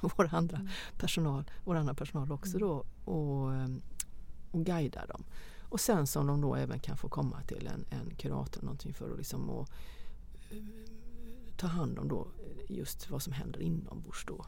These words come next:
Speaker 1: Så, så, eh, ibland löser man upp en del knutar där när det släpper då. Så att jag ser, jag ser väldigt, eh, hoppfullt på många av de här patienterna. Om de inte då haft ont kanske tio, femton år, det är klart att det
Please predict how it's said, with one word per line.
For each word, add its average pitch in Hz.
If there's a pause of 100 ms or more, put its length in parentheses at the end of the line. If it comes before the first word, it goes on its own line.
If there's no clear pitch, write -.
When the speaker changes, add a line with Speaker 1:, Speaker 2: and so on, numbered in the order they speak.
(140)
Speaker 1:
Så, 135
så, 139
eh, - (400)
ibland 170
löser 131
man 139
upp -
en 151
del -
knutar 143
där -
när 113
det 143
släpper -
då. -
Så -
att - (460)
jag 160
ser, 175 (580)
jag 139
ser 190
väldigt, 156 (760)
eh, 175 (340)
hoppfullt -
på 151
många 139
av -
de 143
här -
patienterna. -
Om 233
de 233
inte 196
då 147
haft 127
ont 156
kanske -
tio, 147
femton 139
år, 190
det 214
är -
klart -
att 147
det -